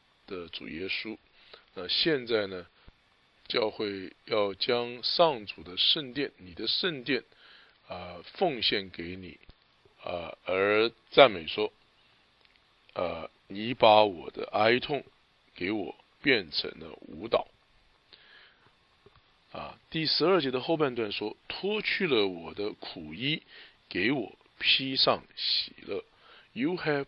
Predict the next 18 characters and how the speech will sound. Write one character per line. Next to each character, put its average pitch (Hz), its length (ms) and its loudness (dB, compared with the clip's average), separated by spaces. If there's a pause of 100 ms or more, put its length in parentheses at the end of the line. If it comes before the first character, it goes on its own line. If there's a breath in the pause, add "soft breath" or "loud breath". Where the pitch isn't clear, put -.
(100)
put - 220 -4
off 104 440 8 (500 soft breath)
my 95 360 2 (300)
sackcloth. - 1400 0 (840)
你 117 160 -8
将 190 420 0
我 92 180 -8
的 101 160 -6
罪 165 460 0
的 92 220 -4
这 - 200 -10
个 82 400 -14 (420 soft breath)
外 120 220 6
衣 104 280 -6
呢， 92 280 -8 (300)
呃， 78 380 -12 (180)
脱 127 300 -2
去。 - 280 -2